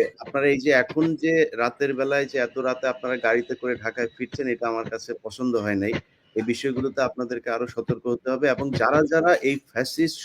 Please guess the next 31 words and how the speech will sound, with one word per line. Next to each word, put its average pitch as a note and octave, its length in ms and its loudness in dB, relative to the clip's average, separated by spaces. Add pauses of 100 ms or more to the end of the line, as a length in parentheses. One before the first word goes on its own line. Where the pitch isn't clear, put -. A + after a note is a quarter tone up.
(140)
সরকারের C3 440 0
বিরুদ্ধে, B2 460 2 (640)
এই A2 120 0
সন্ত্রাসী A#2+ 600 0
ইসকন, D3 440 4 (480)
সন্ত্রাসী A#2 520 -2
আওয়ামী B2 280 2
লীগ, C3+ 220 0
এদের A#2+ 200 0
বিরুদ্ধে B2 460 0 (100)
এবং A#2 200 0 (120)
কিছু B2 200 -6 (120)
হিন্দু A#2+ 260 2
সংগঠন, B2 600 -2
আম-, F2 240 -4
আমি, A2+ 320 2
আমি A#2 180 2
কালকে A#2 300 -2
একজনের B2 340 0
একটা B2 180 -2
ইমেইল C#3 280 4
পেয়েছি A#2+ 360 2
ভাই, G2+ 180 4 (680)
ওদের C#3+ 240 8 (120)
ইসকনের E3 460 2
চাইতেও E3 280 4
ভয়ঙ্কর D3+ 520 4
কিন্তু D3+ 260 2
হচ্ছে D3 240 4
এই C3+ 120 4
যে C#3 160 4